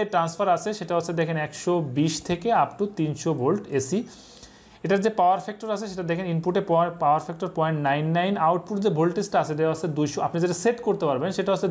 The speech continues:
দুইশো ওয়াট, দুইশো বিশ, দুইশো তিরিশ এবং দুইশো চল্লিশ কনফিগারেবল। আর আউটপুটে যে পাওয়ার ফ্যাক্টর আছে সেটা হচ্ছে পয়েন্ট নাইন নাইন। আমরা যদি ওভারলোডের দিকে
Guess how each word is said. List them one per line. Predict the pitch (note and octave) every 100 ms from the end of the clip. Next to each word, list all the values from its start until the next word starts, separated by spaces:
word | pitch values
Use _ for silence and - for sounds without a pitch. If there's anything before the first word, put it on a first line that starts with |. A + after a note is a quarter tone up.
| D#3+
দুইশো | E3 F3+
ওয়াট, | G3 E3
দুইশো | D#3+ F3+ E3+
বিশ, | F3+
দুইশো | D#3+ E3 E3+
তিরিশ | F3 E3
এবং | D#3+
দুইশো | D3 F3 E3 -
চল্লিশ | F3 E3+ F#3 G#3 -
কনফিগারেবল। | D#3+ D3+ D3 C3 A2+ G2+ - - - - - - - - -
আর | C3 C3+
আউটপুটে | E3 E3 G3+ A3
যে | G#3
পাওয়ার | D#3+ E3+
ফ্যাক্টর | G3 G3+ A3
আছে | G#3 B3+
সেটা | F3+ F3
হচ্ছে | E3+ E3
পয়েন্ট | D#3 F3+ A#3+ - - - - - C#3+ D3+
নাইন | E3+ F3 D3+ C3
নাইন। | A2+ G#2 - - -
আমরা | D#3+ G3+
যদি | G#3+ A3+ F#3
ওভারলোডের | G3 A#3 A3+ A3
দিকে | G3+